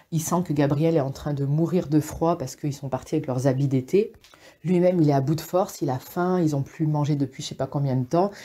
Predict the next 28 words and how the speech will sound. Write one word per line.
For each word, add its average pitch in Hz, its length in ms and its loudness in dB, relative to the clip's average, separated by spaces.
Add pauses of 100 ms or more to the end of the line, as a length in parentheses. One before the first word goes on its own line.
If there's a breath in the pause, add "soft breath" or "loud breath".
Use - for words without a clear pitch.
(200 loud breath)
et 170 120 4
il 165 120 2
sent 170 280 2
qu'il 151 160 0
va 147 80 2
bientôt 151 340 2
mourir 151 420 0
avec 165 280 2
Gabriel. 143 560 2 (380 loud breath)
Et 160 60 2
il 156 160 4
dit 196 280 -4
que - 120 -4
le 165 320 4
plus - 220 -8
dur 190 280 -2
pour 156 180 -2
lui, 185 160 -2
c'est 185 140 -2
pas 185 140 0
de 190 60 -4
se - 140 -6
dire 180 220 2
qu'il 156 260 -2
a, 139 80 0
qu'il - 320 -6
va 143 100 2
mourir, 151 460 2